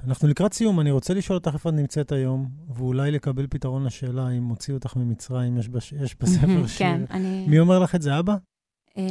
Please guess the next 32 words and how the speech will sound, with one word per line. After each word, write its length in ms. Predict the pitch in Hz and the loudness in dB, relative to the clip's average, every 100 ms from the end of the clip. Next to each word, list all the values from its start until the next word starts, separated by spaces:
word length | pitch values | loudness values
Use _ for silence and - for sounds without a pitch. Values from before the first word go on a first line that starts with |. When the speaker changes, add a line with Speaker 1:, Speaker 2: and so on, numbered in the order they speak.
| 185 | 2
Speaker 1:
הוא 100 | 147 | 8
לא 40 | |
יוציא 260 | 170 165 180 | 8 8 4
אותך 180 | 175 156 | 4 4
ממצרים, 600 | 151 143 - 139 127 120 | 4 4 2 0 0 0
הוא 80 | 135 | 2
לא 40 | |
יוציא 240 | 151 - 151 | 2 2 2
אותך 100 | 139 | 4
ממצרים. 420 | 143 135 143 127 | 2 2 2 2
ולא 60 | |
Speaker 2:
לא 100 | 139 | 4
Speaker 1:
הבנתי 160 | 208 220 | 4 4
Speaker 2:
בהכרח. 100 | 220 | 4
Speaker 1:
בהתחלה 260 | 202 196 196 | 4 4 4
על 80 | |
מי 100 | 190 | 4
הוא 80 | 208 | 4
מדבר, 480 | 202 190 185 233 175 127 | 4 4 6 4 4 2
כן? 220 | 170 170 | 2 2
על 120 | 143 | 2
אלוהים, 560 | 143 139 170 196 175 143 | 2 2 4 4 2 0
על 120 | 139 | 0
הבן 320 | 135 131 135 | 0 0 0
זוג, 480 | 131 180 208 175 143 | 2 2 4 4 2
על 120 | 139 | 0
ה-, 180 | 135 127 - _ _ _ _ - | -2 -6 -12 _ _ _ _ -2
מי, 60 | 175 | 0
Speaker 2:
אה, 140 | 170 | 4
Speaker 1:
מי? 300 | 170 196 190 - | 4 4 2 -2
Speaker 2:
אני 120 | 190 | -4
לא, 80 | 208 | -4